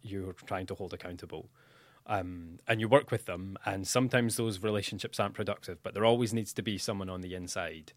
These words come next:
who can translate the frustration of people, um, and translate it, convince the people in power of, to say, "Look what's going on out there. These people are angry. Here's what you need to do."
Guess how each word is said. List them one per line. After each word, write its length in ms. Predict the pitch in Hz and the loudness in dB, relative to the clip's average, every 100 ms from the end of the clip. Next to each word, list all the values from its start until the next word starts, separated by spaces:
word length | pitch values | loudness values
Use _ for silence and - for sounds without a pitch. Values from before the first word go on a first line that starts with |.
| - _ _ _ - | -20 _ _ _ -4
who 180 | 107 98 | -2 0
can 400 | 107 92 82 82 _ _ _ _ _ | -2 -4 -6 -12 _ _ _ _ _
translate 680 | - 117 110 104 110 101 - | 4 6 6 4 2 0 -2
the 60 | |
frustration 640 | - 110 - 139 135 - 107 | -6 -4 0 4 6 6 0
of 120 | - | -2
people, 540 | 104 - 90 82 92 - _ _ _ - | -6 -6 -6 -6 -8 -14 _ _ _ 2
um, 420 | 101 92 90 87 - - | 4 4 0 -8 -8 -2
and 180 | 107 95 | -2 2
translate 680 | 120 104 110 - 98 95 95 | 4 4 4 0 0 -2 -6
it, 180 | - | -6
convince 580 | - 104 90 120 120 - | -4 -4 2 4 4 0
the 80 | 101 | -4
people 260 | 110 101 90 | -6 -6 -6
in 100 | 87 | -6
power 420 | 98 87 80 82 - | -4 -4 -4 -10 -8
of, 280 | 90 80 - - | -8 -8 -18 -12
to 100 | 95 | -8
say, 240 | - 85 | -6 -6
"Look 280 | 82 113 - | 0 -2 0
what's 140 | 117 - | -6 -2
going 240 | 107 95 | -4 -4
on 140 | 90 | -6
out 140 | 87 90 | -8 -6
there. 340 | 90 85 92 - _ _ | -6 -6 -10 -14 _ _
These 140 | 113 101 | -6 -4
people 260 | 104 92 | -4 -6
are 60 | 87 | -6
angry. 440 | 87 87 82 78 - _ _ | -6 -8 -10 -12 -14 _ _
Here's 220 | 101 95 | -6 -6
what 80 | 95 | -6
you 60 | |
need 100 | 92 | -8
to 100 | - | -6
do." 200 | 98 90 | -6 -6